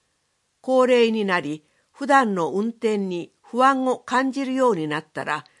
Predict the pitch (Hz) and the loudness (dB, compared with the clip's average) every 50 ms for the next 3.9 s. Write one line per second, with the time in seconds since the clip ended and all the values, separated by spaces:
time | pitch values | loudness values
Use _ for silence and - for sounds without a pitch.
0 | _ _ _ _ _ _ - - 226 262 269 269 - 285 269 269 247 247 247 247 | _ _ _ _ _ _ -6 -4 -2 -2 -2 -2 0 0 2 2 2 0 0 0
1 | 247 233 233 - 233 220 226 - - - 160 139 - - _ _ 165 190 226 254 | 0 -2 -4 -4 -6 -6 -6 -8 -8 -6 -6 -6 -6 -8 _ _ -8 -4 -2 -2
2 | 269 277 262 262 262 262 254 262 240 226 233 233 233 - 226 226 240 240 - 240 | 0 0 0 0 -2 -2 -2 -2 -2 0 0 -2 -2 -2 -4 -4 -4 -4 -6 -8
3 | 240 - 214 - 180 156 147 143 139 127 127 139 160 202 202 - - _ | -8 -10 -14 -10 -10 -6 -6 -6 -6 -8 -10 -10 -12 -12 -12 -14 -20 _